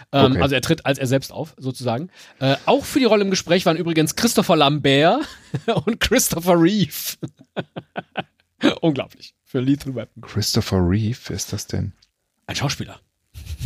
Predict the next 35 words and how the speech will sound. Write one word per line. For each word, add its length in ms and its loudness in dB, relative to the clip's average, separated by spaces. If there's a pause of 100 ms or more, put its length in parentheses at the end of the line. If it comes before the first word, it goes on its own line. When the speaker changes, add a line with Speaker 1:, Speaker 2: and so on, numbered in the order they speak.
(120)
Speaker 2:
Okay, 280 -2
gut. 320 -6
Speaker 1:
<laughs> 60 -10
Ja. 180 2
Speaker 2:
Ähm, 80 -8 (600)
egal. 320 -2
Speaker 1:
Überraschend. 340 2
Speaker 2:
Wen 140 6
hab 100 4
ich 80 -2
noch 160 2
richtig? 400 -2
Speaker 1:
Noch 240 2
richtig 260 2
haben 220 2
sie 200 0
Johnny 260 2
Depp 160 2 (360)
für 280 2
Ferris 340 0
macht 160 -2
blau. 240 -2 (840)
Speaker 2:
Ah, 160 4 (140)
lustig. 460 0
Speaker 1:
Ja. 140 -4
Speaker 2:
Ja, 140 4 (120)
cool. 180 2
Das 220 -2
ist 100 -10
gut, 360 2
weil 220 6
Johnny 220 4
Depp 220 0
ist 140 -6
wirklich 480 -8